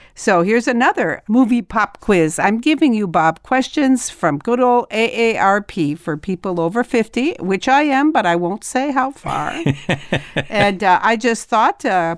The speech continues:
Speaker 2: How far beyond fifty are you,
Speaker 1: I
Speaker 2: Marsh?
Speaker 1: just thought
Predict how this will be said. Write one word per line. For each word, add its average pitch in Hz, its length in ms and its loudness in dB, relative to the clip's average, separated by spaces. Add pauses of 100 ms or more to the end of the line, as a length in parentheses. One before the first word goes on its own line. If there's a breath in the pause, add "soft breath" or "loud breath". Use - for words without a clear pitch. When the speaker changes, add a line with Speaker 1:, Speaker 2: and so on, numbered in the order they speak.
Speaker 2:
How 139 220 2
far 147 260 0
beyond 143 360 2
fifty 143 360 0
are 90 100 0
you, 82 140 2
Speaker 1:
I - 20 0
Speaker 2:
Marsh? 82 280 0
Speaker 1:
just 247 240 2
thought 262 320 0